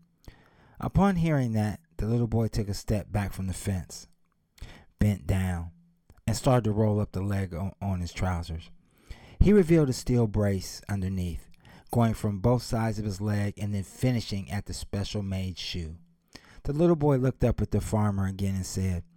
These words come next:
"You see, mister, I don't run too well either, and he'll need someone who understands.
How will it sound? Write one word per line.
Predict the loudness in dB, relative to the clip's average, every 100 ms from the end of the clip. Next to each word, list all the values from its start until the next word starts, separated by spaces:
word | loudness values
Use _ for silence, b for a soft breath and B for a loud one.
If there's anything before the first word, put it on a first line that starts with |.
| B B B B
"You | -4
see, | 0 0 2
mister, | 2 0 -2 -4 -6 -18 _ _ B B B _
I | 0
don't | 2 2
run | 2 0 0
too | -2
well | 0 0 0
either, | -2 -2 -2 -6 -8 b b b b -4
and | 0
he'll | 2 2
need | 2 -2 -2
someone | -2 0 0 0
who | 0 0
understands. | 0 -4 -2 -2 0 -2 -6 -14